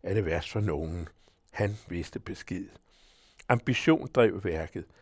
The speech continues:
Ambition om at beskrive alt, siger og skriver. Skildre i ordets konkrethed omfattende den tid, der var ham og hans samtidig beskåret.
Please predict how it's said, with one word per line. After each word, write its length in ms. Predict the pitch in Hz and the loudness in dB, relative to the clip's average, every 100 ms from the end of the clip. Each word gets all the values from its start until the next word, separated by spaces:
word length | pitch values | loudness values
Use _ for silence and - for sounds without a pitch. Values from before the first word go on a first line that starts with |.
| - | 0
Ambition 640 | 131 117 127 - 147 - | 0 2 0 4 2 4
om 160 | 117 92 | -2 0
at 100 | 117 | -4
beskrive 680 | - 110 - 147 - - 127 | -4 -4 0 0 0 0 2
alt, 340 | 113 - - | 0 -2 -20
siger 360 | - - 98 113 - | -12 -6 -4 -4 -4
og 60 | |
skriver. 420 | - - 123 98 82 _ _ _ - - | -6 0 0 0 -4 _ _ _ -20 -20
Skildre 600 | - - 139 151 151 156 | -16 -2 2 4 4 4
i 80 | 123 - | 4 2
ordets 540 | 139 131 127 - - - _ _ - | 2 4 2 0 -16 -20 _ _ 0
konkrethed 760 | 120 110 - 151 139 - 117 - | 2 2 0 0 0 2 2 6
omfattende 720 | 123 147 - 120 78 73 - 90 | 6 6 2 -2 0 -2 -6 0
den 260 | 147 - | 0 0
tid, 280 | - - 135 | -4 -4 -2
der 140 | - | 0
var 120 | 101 85 | 0 2
ham 260 | 104 120 | 0 0
og 100 | 107 | 0
hans 200 | 101 104 | -2 -4
samtidig 680 | - 95 98 - 117 95 95 | -2 -2 -2 -6 -4 -4 -6
beskåret. 580 | 90 - 123 117 113 | -8 2 8 8 8